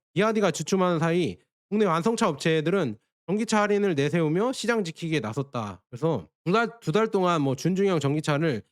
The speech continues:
백만 원에서 사백만 원을 할인을 하고 그다음에 삼월에는, 어,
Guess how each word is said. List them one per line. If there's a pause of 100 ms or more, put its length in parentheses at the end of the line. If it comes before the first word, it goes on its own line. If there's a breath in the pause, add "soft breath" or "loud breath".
(260)
백만
원에서
사백만
원을
할인을
하고
그다음에 (360 soft breath)
삼월에는, (380 soft breath)
어,